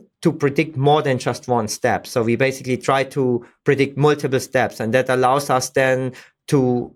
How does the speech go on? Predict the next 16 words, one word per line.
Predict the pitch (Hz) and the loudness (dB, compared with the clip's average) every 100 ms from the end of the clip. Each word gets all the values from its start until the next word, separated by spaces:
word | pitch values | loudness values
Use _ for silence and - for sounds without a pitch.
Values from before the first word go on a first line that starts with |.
| _ | _
reduce | 131 131 165 165 | -2 0 2 0
the | 156 | 2
amount | 131 131 131 | 0 2 0
of | 123 | -2
steps | - - 147 143 | -2 -2 -2 -4
in | 127 | -4
the | 113 | -4
diffusion | 113 - 170 151 120 | -4 0 -2 -2 -4
process | 117 113 117 127 | 0 0 -2 -6
from | - 135 113 | -2 -2 -2
twenty | - 147 143 131 | -2 -2 -2 -6
to | 110 - | -4 -4
actually | 123 - | -2 -4
only | 123 117 | -2 -2
six | 107 131 - | -2 -4 -4
steps. | - 120 - - | -6 -6 -8 -12